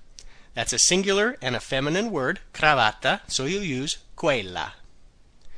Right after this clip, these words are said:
The next word is ragazzi. That means boys. So how would you say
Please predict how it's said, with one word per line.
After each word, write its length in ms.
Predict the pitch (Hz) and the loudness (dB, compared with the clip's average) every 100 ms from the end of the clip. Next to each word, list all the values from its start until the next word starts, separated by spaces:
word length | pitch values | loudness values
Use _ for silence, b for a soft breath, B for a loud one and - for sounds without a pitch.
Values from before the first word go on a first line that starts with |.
| b b b b | b b b b
The 80 | 233 | 0
next 240 | 262 - | 2 2
word 240 | 196 190 160 | 2 2 2
is 240 | 160 - - - | 0 0 -6 -6
ragazzi. 840 | 127 165 156 135 - - 110 64 - - - b b b b | 2 4 6 4 4 0 -2 -6 -14 -20 -20 b b b b
That 160 | 127 127 | -2 0
means 160 | 175 | -2
boys. 560 | 160 147 135 175 233 - - - - | -2 0 0 0 -2 -4 -10 -20 -18
So 200 | - 120 | -8 0
how 160 | 127 151 | 0 0
would 140 | 185 | -2
you 80 | 233 | 0
say 380 | - 127 131 | 0 0 -2